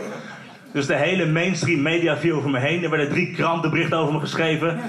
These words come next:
Weet je, zelfs op het N O S-journaal werd het laten zien. Dus op een gegeven moment, ik zat niet vermoed in de Tweede Kamer.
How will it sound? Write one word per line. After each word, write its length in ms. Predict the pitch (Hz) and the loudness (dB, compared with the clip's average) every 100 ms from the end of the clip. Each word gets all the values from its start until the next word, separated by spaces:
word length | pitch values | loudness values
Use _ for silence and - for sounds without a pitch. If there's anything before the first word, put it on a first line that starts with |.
| - 151 | -6 -2
Weet 120 | 160 | 0
je, 80 | 156 | 0
zelfs 200 | 170 151 | 0 0
op 60 | |
het 180 | - 160 | -2 0
N 40 | |
O 140 | 139 170 | 0 0
S-journaal 300 | - 175 165 | 0 -2 0
werd 160 | 170 | 0
het 100 | 156 | 0
laten 260 | 165 160 151 | 0 0 0
zien. 340 | 151 170 165 - | 0 0 -2 -10
Dus 120 | - 185 | -4 -2
op 60 | |
een 60 | 156 | 0
gegeven 120 | 220 | 0
moment, 120 | 196 | 0
ik 140 | 175 180 | 0 0
zat 60 | |
niet 160 | 190 202 | 2 2
vermoed 200 | 185 175 | 2 2
in 60 | 170 | 2
de 60 | |
Tweede 240 | 170 160 160 | 0 -2 0
Kamer. 440 | 220 202 160 | 0 2 2